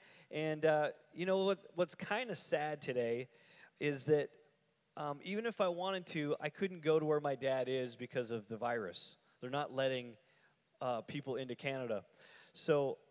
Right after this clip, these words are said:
it's kind of one of those days, it's, it's bittersweet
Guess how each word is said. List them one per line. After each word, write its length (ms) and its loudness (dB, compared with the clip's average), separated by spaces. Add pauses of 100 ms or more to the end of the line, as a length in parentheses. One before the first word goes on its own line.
(200)
it's 200 -4
kind 240 0
of 120 0
one 160 2
of 60 0
those 240 4
days, 320 4
it's, 220 -8
it's 240 -4
bittersweet 680 2